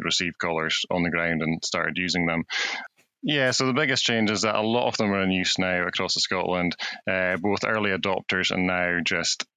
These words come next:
they're available to buy. Um, there's no supply issues. So you're seeing them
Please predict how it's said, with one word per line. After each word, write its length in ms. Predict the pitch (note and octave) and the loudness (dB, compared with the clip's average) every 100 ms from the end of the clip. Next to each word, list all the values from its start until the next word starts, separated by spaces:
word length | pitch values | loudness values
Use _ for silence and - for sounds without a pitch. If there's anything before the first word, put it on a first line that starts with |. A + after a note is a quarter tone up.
| - | -4
they're 320 | G2+ F#2 F2 | 0 0 2
available 480 | F2+ F2+ F#2 F2 E2+ | 0 0 0 0 -2
to 80 | - | -2
buy. 380 | E2 F2 E2+ F2 - | -2 0 0 -2 -2
Um, 300 | F2 E2+ E2+ | 0 0 0
there's 160 | E2+ | 0
no 280 | F#2 E2+ E2 | 0 0 -2
supply 400 | - - F2+ F2 | -2 -2 -2 -2
issues. 480 | E2+ E2+ F2+ E2+ - - - - | 0 -2 -2 -2 -2 -4 -8 -4
So 360 | - F#2+ F2+ | -2 0 0
you're 120 | F#2 | 0
seeing 240 | F#2 A#2 G#2+ | 0 2 2
them 340 | F#2+ F2+ F2 | 2 2 0